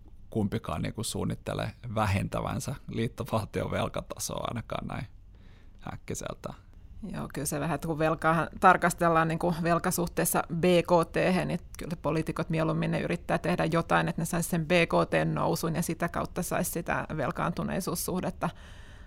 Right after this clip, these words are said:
Speaker 2: laskettua, että onnistutaanko siinä sitten, niin se jää nähtäväksi, mut se on varmaan se tavoite tässä lähivuosina. Ehkä sit voi kans miettiä, jos niinku, a, joku pelkää, että tuleeko velkamarkkinoille jotain turbulenssia tän velkaantuneisuuden takia, niin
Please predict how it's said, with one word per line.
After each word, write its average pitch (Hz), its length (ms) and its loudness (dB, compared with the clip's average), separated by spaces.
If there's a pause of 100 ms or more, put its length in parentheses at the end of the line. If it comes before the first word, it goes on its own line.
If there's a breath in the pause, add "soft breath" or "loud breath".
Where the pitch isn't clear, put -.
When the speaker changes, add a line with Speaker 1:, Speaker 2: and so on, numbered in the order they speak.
(120 loud breath)
Speaker 2:
laskettua, - 680 -2
että 180 260 0 (200 loud breath)
onnistutaanko 165 680 0
siinä 165 260 0
sitten, 170 320 -2
niin 165 80 0
se 170 120 -2
jää 165 200 4
nähtäväksi, 165 560 2
mut 160 120 -4
se 139 100 -4
on 135 120 -2
varmaan 160 340 0
se 160 140 -2 (160)
tavoite 160 320 2
tässä - 280 -4
lähivuosina. 170 720 2 (500 loud breath)
Ehkä 165 200 2
sit 175 140 4
voi 170 120 6
kans 165 280 6
miettiä, 160 560 0
jos 165 280 -2
niinku, 160 360 0
a, - 80 -4 (220)
joku - 240 -4
pelkää, 160 300 2
että 156 160 0
tuleeko 160 320 0
velkamarkkinoille 160 680 2
jotain 160 220 0
turbulenssia 175 680 6
tän 156 160 2
velkaantuneisuuden 160 960 0
takia, 156 380 0
niin 151 120 0